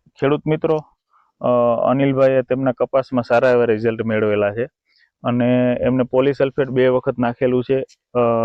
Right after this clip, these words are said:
એની પોલીસલ્ફેટની અંદર, અ, પોટાશ, કેલ્શિયમ, મેગ્નેશિયમ અને સલ્ફર આવી જાય છે. તો તમે પણ, અ, પોલીસલ્ફેટનો તમારા પાકની અંદર ઉપયોગ કરી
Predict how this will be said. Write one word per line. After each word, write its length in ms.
એની 240
પોલીસલ્ફેટની 840
અંદર, 280
અ, 80
પોટાશ, 460
કેલ્શિયમ, 420
મેગ્નેશિયમ 560
અને 200
સલ્ફર 320
આવી 200
જાય 200
છે. 160
તો 360
તમે 300
પણ, 340
અ, 260
પોલીસલ્ફેટનો 920
તમારા 420
પાકની 400
અંદર 180
ઉપયોગ 360
કરી 240